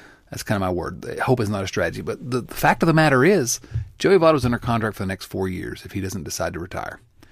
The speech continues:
And the Reds' strategy at first base, to go back to the original question, is what's their plan to replace him? Their plan really kinda has to be hope. They have to hope that he can delay the aging curve. The last year was just a little blip on the radar that he's gonna be,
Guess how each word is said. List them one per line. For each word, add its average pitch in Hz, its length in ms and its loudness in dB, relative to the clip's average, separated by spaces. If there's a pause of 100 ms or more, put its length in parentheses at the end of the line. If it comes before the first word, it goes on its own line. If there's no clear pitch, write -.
(580)
And 101 720 -2 (880)
the 120 200 0
Reds' 139 440 2 (460)
strategy 156 600 0
at - 60 2
first 156 260 2
base, 165 420 2 (680)
to 120 100 0
go 131 140 4
back 131 160 4
to 127 80 -6
the 120 100 4
original 147 320 4
question, 110 320 0
is 101 60 -2
what's 131 160 0
their 110 100 2
plan 123 320 0
to 101 100 0
replace 131 420 0
him? 104 120 -2 (1300)
Their 147 220 2
plan 214 300 0
really 190 200 4
kinda 156 240 -4
has 147 160 -2
to - 60 -12
be 127 100 -2
hope. - 300 -4 (540)
They 160 100 0
have - 220 -6
to 196 100 0
hope 160 300 2
that 110 120 -6
he 127 100 -4
can 120 180 -4
delay 110 260 -2
the 110 140 -2
aging 101 280 -6
curve. 104 220 -6
The 92 40 -12
last 113 240 -6
year 123 80 -8
was 107 100 -10
just 165 180 -8
a - 20 -8
little 180 120 -2
blip 147 220 -4
on 160 60 -4
the 139 80 -2
radar 110 360 0
that 107 80 -4
he's 113 120 -6
gonna 117 160 -4
be, 110 200 -4